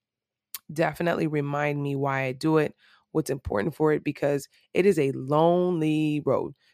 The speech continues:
to self-improve, to look for affirmations, to look for validation. It is very lonely. It's very confusing. It's very uncomfortable.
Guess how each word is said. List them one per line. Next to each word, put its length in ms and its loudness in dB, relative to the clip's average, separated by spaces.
to 280 -2
self-improve, 920 2
to 540 -2
look 260 2
for 120 0
affirmations, 920 2
to 140 2
look 300 0
for 460 4
validation. 720 2
It 100 2
is 160 -2
very 240 2
lonely. 440 2
It's 160 0
very 220 2
confusing. 600 0
It's 120 -2
very 180 2
uncomfortable. 760 0